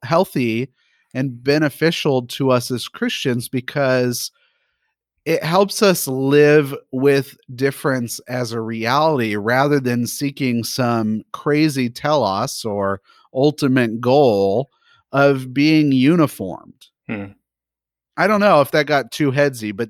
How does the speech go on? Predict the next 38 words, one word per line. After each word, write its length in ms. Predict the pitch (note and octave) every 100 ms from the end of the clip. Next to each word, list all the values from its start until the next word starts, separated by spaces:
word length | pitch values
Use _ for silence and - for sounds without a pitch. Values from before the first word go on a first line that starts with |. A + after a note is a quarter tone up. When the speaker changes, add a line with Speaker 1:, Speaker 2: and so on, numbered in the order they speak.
| -
Speaker 1:
it 160 | C#3 -
just, 360 | D3 F3 - - - - _
it 120 | D3+
strikes 560 | - - F#3+ G3 E3+ -
me 200 | D3+ C#3
that 300 | C3 B2+ -
part 260 | - D#3 E3
of 140 | C#3
the 100 | C3+
radical 500 | B2+ C3 C3+ C3 C3
nature 440 | A#2 B2+ B2 C#3
of 100 | B2+
this, 260 | B2 B2+ -
and 180 | B2 F3
that's 180 | A3 -
part 220 | A3 F#3
of 60 |
what 120 | E3+ D3+
a 40 |
family 420 | - E3+ F3+ C#3
is. 380 | G2+ C2 - - _ _ _ -
I, 80 | -
I'm 260 | E3 G#3 A3+
into 280 | G3+ F#3+
things 540 | D#3+ E3+ D#3+ D#3 C#3+ - _ _
that 160 | D3 C#3
I 120 | C#3+
would 120 | C3+
never 240 | C3 C3
be 200 | A#2+ A#2+
into. 460 | A#2 G#2+ G2+ - - _ _ _ A2
Uh, 300 | G#2+ G#2 - _
my 220 | A2+ B2
daughters 480 | D#3+ D3+ D3 C3 A#2
Speaker 2:
Hmm. 60 | A2+
Speaker 1:
dance, 760 | A#2+ B2 D2+ - - - - _
Speaker 2:
Yeah. 300 | - B2+ A#2+ A#2
Speaker 1:
and 120 | -